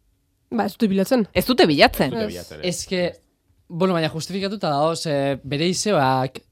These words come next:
Speaker 4: ez dau denuntzia ere jartzen, bez?
Speaker 2: Baina berdin
Speaker 3: No.
Speaker 2: dio, baina
Speaker 4: Eta
Speaker 3: Bere
Speaker 4: ihes
Speaker 3: izan
Speaker 4: egin
Speaker 3: euren
Speaker 4: dau.
Speaker 3: pertsonaia.
Speaker 2: Ja, ja, hortara noa.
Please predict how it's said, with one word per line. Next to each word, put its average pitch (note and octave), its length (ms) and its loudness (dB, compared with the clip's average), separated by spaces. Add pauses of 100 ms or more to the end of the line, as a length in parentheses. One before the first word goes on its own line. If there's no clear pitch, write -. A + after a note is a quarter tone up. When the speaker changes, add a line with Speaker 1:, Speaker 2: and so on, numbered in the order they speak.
Speaker 4:
ez C#3 160 -2
dau E3 240 0 (100)
denuntzia C#3 460 -4
ere A#2+ 100 -2
jartzen, B2 420 -6
bez? C#3 120 0
Speaker 2:
Baina D#3+ 100 -2
berdin F3 280 -2
Speaker 3:
No. G#3 60 2
Speaker 2:
dio, G3 220 2
baina D#3+ 360 0 (380)
Speaker 4:
Eta C#3+ 160 -2
Speaker 3:
Bere D3 40 0
Speaker 4:
ihes E3+ 160 0
Speaker 3:
izan - 40 -4
Speaker 4:
egin - 80 -2
Speaker 3:
euren C3+ 140 -6
Speaker 4:
dau. C#3+ 160 -2
Speaker 3:
pertsonaia. F#2+ 180 -6 (920)
Speaker 2:
Ja, D3 60 -14
ja, C#3+ 200 2 (480)
hortara D#3+ 300 -2
noa. C3+ 220 -8